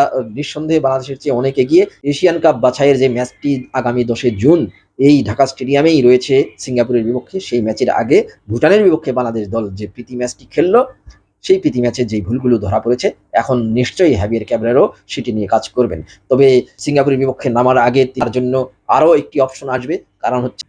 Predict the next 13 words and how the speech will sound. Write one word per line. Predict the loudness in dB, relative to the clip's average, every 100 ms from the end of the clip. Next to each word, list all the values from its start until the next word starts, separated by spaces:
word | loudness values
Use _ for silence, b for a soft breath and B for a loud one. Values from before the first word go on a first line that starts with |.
| -4
কানাডা | 0 0
প্রবাসী | 2 0 0 -2
সমিত | -6 -6 -8
সোম, | -8 -8 -8
তিনি | -8 -6
কিন্তু | -6 -4
ইতিমধ্যে | -2 0 0 0
পৌঁছেছেন | -2 -4 -2 -2
এবং | 0 0 0
এদিন | 2 4 2 B B
খেলা | 0 2
দেখেছেন | 2 0 -2 -6
এবং | -2 0 2